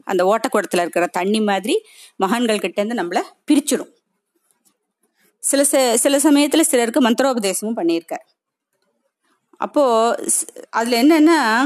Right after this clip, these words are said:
அஹ், சில சமயம் சொல்லுவாராம் சுவாமிகள், "எனக்கு என்னடா தெரியும், எனக்கு ஒண்ணும் தெரியாது, அது இருக்கான் பத்தியா, அவன் சாஸ்திரத்துலலாம் ரொம்ப கெட்டிக்காரன்,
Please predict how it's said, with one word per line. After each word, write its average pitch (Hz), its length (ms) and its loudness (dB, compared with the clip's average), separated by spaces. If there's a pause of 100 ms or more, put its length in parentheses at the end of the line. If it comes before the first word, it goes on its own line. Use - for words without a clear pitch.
(680)
அஹ், 190 140 -2
சில 240 200 0
சமயம் 294 260 4
சொல்லுவாராம் 226 340 2
சுவாமிகள், 185 460 0 (540)
"எனக்கு 196 360 -6
என்னடா 208 200 -2
தெரியும், 208 280 -2
எனக்கு 190 240 0
ஒண்ணும் 208 200 2
தெரியாது, 170 460 -2
அது - 140 -20
இருக்கான் 196 340 -6
பத்தியா, 196 400 -6 (320)
அவன் - 200 -6
சாஸ்திரத்துலலாம் 190 640 -4
ரொம்ப 185 280 -6
கெட்டிக்காரன், 180 800 -4